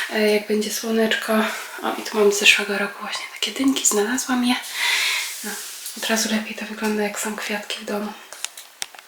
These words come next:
Był czas na jakiś trening i tak dalej, a teraz ostatni tydzień nauki, mm, przed egzaminem.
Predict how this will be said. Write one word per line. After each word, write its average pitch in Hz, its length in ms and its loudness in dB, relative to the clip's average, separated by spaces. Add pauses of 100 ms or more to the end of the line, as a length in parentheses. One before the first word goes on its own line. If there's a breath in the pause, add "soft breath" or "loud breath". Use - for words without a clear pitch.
Był 240 240 4
czas 233 400 2
na 220 520 2 (220)
jakiś - 360 -2
trening 233 500 0
i - 40 -16
tak 214 160 -4
dalej, 220 480 4
a 214 40 -12
teraz 208 600 0 (1040 loud breath)
ostatni 208 760 2
tydzień 208 360 -4 (120)
nauki, 233 840 4 (380)
mm, 208 560 2
przed 226 400 0
egzaminem. 208 920 2